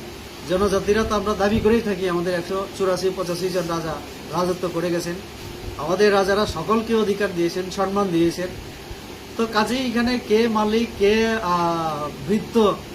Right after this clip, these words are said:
আহ, সেটাতে না গিয়ে ভারত যখন পরাধীন ছিল ইংরেজদের, তখন আমরা কেউ বলতে পারিনি।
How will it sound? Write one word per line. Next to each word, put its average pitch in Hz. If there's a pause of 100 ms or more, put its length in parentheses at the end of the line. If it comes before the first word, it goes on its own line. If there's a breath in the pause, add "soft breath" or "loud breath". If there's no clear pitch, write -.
(680)
আহ, 175
সেটাতে 214
না 208
গিয়ে 208 (500)
ভারত 185 (420)
যখন 214 (280)
পরাধীন 202
ছিল 220
ইংরেজদের, 202 (540)
তখন 220
আমরা 226
কেউ 262
বলতে 226
পারিনি। 214